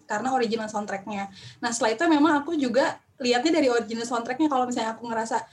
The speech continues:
"Kok enak ya lagu-lagunya?" Jadi aku kayak langsung mau ngikutin, dan biasanya itu ditentukan di episode pertama. Jadi kayak misalnya Memories of Bali gitu ya, dari awal tuh original soundtracknya udah juga, "Wah, kok, kok," gitu. Nah, itu aku seneng banget, eh, apa, sad songs ya.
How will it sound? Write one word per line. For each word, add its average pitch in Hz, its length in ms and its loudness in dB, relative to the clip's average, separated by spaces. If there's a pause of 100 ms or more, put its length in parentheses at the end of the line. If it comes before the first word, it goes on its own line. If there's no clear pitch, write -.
(140)
"Kok - 160 -2
enak 349 240 4
ya 226 320 2
lagu-lagunya?" 214 480 0
Jadi 247 240 0
aku 349 160 0
kayak 226 320 0
langsung 226 240 -10
mau 220 240 -4
ngikutin, 226 480 -6
dan 214 160 -2
biasanya 220 480 0
itu 311 80 0
ditentukan 269 480 0
di 262 80 4
episode 240 400 -2
pertama. 311 640 2 (400)
Jadi 269 80 2
kayak 302 240 4
misalnya 302 240 6
Memories 247 240 2
of 240 80 -2
Bali 214 280 0 (120)
gitu 196 80 -2
ya, 214 160 0 (320)
dari 247 240 2
awal 240 240 4
tuh 339 160 2
original 262 400 4
soundtracknya 269 320 0
udah 240 200 4 (120)
juga, 233 320 0 (320)
"Wah, 302 240 -2
kok, - 320 -4
kok," - 240 -2
gitu. 214 320 -2
Nah, 220 160 -6
itu 240 320 -8 (240)
aku 262 240 -8
seneng 285 160 2
banget, 240 240 0 (160)
eh, 220 320 -4
apa, 294 160 -2 (160)
sad 220 240 -6
songs 226 320 -4
ya. 208 80 0